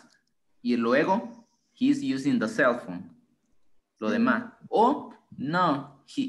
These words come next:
Speaker 1: isn't the computer". He isn't using the computer, ¿verdad?
Speaker 2: Ok.
Speaker 1: Ahora tenemos otras imágenes aquí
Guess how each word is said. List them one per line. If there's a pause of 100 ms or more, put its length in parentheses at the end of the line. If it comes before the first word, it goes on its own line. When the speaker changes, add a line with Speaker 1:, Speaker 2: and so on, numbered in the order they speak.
(140)
Speaker 1:
isn't (720)
the
computer". (460)
He
isn't
using
the
computer,
¿verdad? (1500)
Speaker 2:
Ok. (3000)
Speaker 1:
Ahora (120)
tenemos (400)
otras
imágenes
aquí